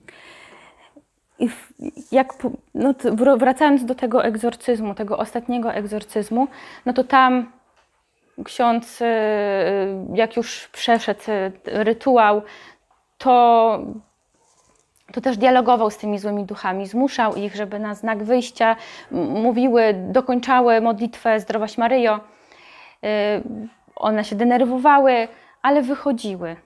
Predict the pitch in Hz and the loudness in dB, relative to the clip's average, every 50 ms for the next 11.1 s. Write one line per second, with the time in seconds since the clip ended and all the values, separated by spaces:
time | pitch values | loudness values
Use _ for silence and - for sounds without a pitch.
0 | _ _ _ _ _ - 240 226 214 220 220 214 226 220 - _ _ _ _ _ | _ _ _ _ _ -6 -4 -4 -4 -4 -4 -6 -6 -10 -12 _ _ _ _ _
1 | _ _ - 233 233 233 208 196 - - 220 190 - 208 196 185 202 202 190 - | _ _ -6 -4 -4 -4 -6 -8 -8 -8 -8 -6 -6 -8 -8 -8 -8 -10 -10 -10
2 | 202 - - 208 196 185 - 175 160 156 - _ _ _ _ - - - - - | -12 -12 -12 -12 -12 -10 -10 -12 -12 -12 -14 _ _ _ _ -20 -20 -20 -20 -20
3 | - - - 226 220 214 220 208 - 262 269 226 247 269 240 - 214 190 - 233 | -14 -4 0 2 2 2 2 0 2 2 2 4 2 0 0 -2 -8 -6 -4 -4
4 | 247 247 - - 247 240 233 240 - 226 - - 214 - 240 214 - 226 190 185 | -4 -4 -2 0 0 0 0 -2 -8 -10 -10 -10 -10 -10 -10 -10 -8 -8 -6 -8
5 | 180 180 - _ - - 180 - _ _ _ _ _ _ _ _ _ _ _ _ | -8 -10 -12 _ -18 -18 -18 -18 _ _ _ _ _ _ _ _ _ _ _ _
6 | _ _ _ _ _ _ _ _ _ _ _ - 214 208 220 214 214 214 214 208 | _ _ _ _ _ _ _ _ _ _ _ -12 -8 -4 -2 0 0 0 0 0
7 | 208 208 208 196 _ _ _ _ _ _ _ _ _ _ _ _ - - - 50 | -2 -4 -6 -10 _ _ _ _ _ _ _ _ _ _ _ _ -18 -18 -16 -16
8 | 50 - - - - - 269 269 - 311 294 285 - 302 294 - 302 285 285 320 | -16 -16 -10 -4 -2 -2 0 0 0 0 0 0 -2 -4 -2 2 2 4 4 4
9 | 415 440 - - _ _ _ - - 233 233 - - - 277 220 247 247 254 233 | 2 0 -4 -18 _ _ _ -10 -10 -10 -10 -10 -4 -4 -2 -2 -2 -2 -4 -4
10 | 214 240 233 226 220 226 226 196 220 220 220 208 - - 240 220 226 285 349 - | -2 -2 -4 -4 -4 -6 -8 -8 -8 -10 -12 -12 -14 -10 -6 -2 -2 -2 -2 -4
11 | - - | -12 -20